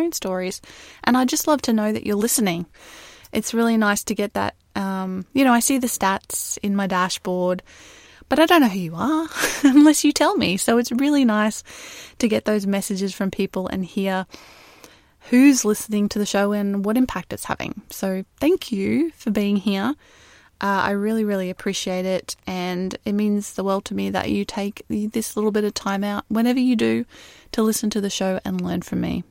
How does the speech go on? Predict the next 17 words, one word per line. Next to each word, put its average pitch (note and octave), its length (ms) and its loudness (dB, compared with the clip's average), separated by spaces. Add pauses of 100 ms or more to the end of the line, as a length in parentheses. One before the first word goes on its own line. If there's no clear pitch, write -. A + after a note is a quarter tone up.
So - 120 -6
thank F#3 280 -4
you F#3+ 60 -8
for F#3+ 140 -10
that. G3 200 -8 (1160)
I G#3+ 80 2
will, A3 260 2
of - 140 -6
course, A3+ 240 0
be B3+ 140 -2
back B3 200 -2
again B3 400 2
next A3 600 0
week D4+ 420 0 (540)
with D4 120 0
something F4 720 2
very G3+ 580 0